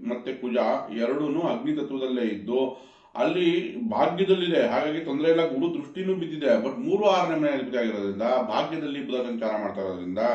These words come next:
ಅನಾವಶ್ಯಕ ತಿರುಗಾಟಗಳು ಬರುವಂತ ಚಾನ್ಸಸ್ ಇರುತ್ತೆ. So ಪ್ರಯಾಣಗಳು ಹೆಚ್ಚಾಗ್ಬೋದು.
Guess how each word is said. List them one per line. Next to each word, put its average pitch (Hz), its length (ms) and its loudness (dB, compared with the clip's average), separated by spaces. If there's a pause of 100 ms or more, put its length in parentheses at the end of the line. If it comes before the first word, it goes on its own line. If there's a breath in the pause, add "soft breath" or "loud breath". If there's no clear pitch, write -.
(160)
ಅನಾವಶ್ಯಕ 170 720 -2
ತಿರುಗಾಟಗಳು 151 520 4
ಬರುವಂತ 123 300 0
ಚಾನ್ಸಸ್ 131 360 -6
ಇರುತ್ತೆ. 110 600 -6 (180)
So - 100 -6
ಪ್ರಯಾಣಗಳು 160 460 2
ಹೆಚ್ಚಾಗ್ಬೋದು. 127 960 2